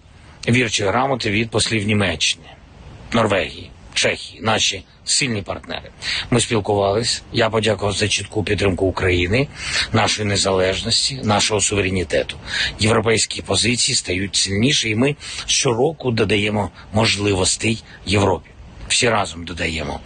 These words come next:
Завдяки єдності, завдяки нашим спільним проектам. Я дякую кожному партнеру. Цей тиждень наблизив узгодження дев'ятнадцятого пакету санкцій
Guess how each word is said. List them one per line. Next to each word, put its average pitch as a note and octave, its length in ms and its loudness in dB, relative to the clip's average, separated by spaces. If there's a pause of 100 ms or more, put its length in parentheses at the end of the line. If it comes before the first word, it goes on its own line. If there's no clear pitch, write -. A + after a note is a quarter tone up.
(280)
Завдяки A2 460 0
єдності, G#2 540 0
завдяки G#2+ 560 0 (220)
нашим G#2 340 0
спільним B2+ 640 0 (240)
проектам. D#2+ 440 -2 (500)
Я A#2 120 2
дякую C3+ 300 0
кожному A#2 400 2
партнеру. G#2+ 460 -4 (160)
Цей A#2 260 0
тиждень A#2 560 -2 (320)
наблизив B2+ 720 2
узгодження C3 720 0 (280)
дев'ятнадцятого A#2 1160 2
пакету G#2 500 0 (200)
санкцій G#2+ 600 -2